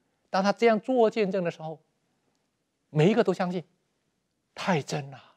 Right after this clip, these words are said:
人人都受感动，一同跑去。当他们见到耶稣，把耶稣请到他们的城里面，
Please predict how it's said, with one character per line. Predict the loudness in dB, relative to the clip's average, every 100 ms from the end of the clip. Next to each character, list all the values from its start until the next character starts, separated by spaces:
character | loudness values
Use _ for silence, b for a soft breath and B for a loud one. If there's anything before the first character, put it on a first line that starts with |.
| _
人 | -2
人 | -2 -4
都 | -6
受 | -6
感 | -6 -8
动， | -10 -16 _ _ _
一 | -4 -4
同 | -4 -4
跑 | -4 -6
去。 | -8 -20 _ _ _ _ _ _ _ _ _
当 | -6
他 | -4 -4
们 | 2
见 | 2
到 | 2
耶 | 0 -2
稣， | -2
把 | -4
耶 | -2 -2
稣 | -2
请 | -4 -4 -6 -4
到 | -6
他 | -4 -4
们 | -6
的 |
城 | -6 -12
里 | -12
面， | -14